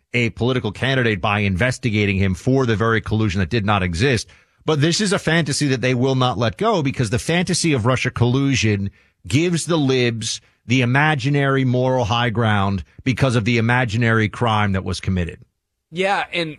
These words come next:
Speaker 2: and, and you're smart and astute to point out, intervene.
Speaker 1: Well, thank you.
Speaker 2: The work that she's trying to use by using the word intervene there, right?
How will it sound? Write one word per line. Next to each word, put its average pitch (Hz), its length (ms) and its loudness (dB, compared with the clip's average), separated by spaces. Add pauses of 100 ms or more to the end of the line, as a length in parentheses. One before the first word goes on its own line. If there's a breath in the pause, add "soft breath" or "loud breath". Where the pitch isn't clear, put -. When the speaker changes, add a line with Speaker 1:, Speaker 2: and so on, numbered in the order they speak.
Speaker 2:
and, 139 220 -4
and 143 180 -2
you're 165 380 0
smart 139 520 -2
and 120 120 -4
astute 123 380 -2
to 113 80 0
point 107 320 0
out, 90 300 0 (920)
intervene. 165 320 2
Speaker 1:
Well, - 80 -2
thank 285 260 -2
you. 85 220 -2 (440)
Speaker 2:
The 135 140 0
work 180 460 -2
that 180 160 -4
she's 165 280 -4
trying 143 540 -2
to 123 160 -4
use 107 540 0
by 107 160 2
using 117 480 0
the 110 100 2
word 104 400 2
intervene 107 560 0
there, - 240 -6 (260)
right? 117 300 2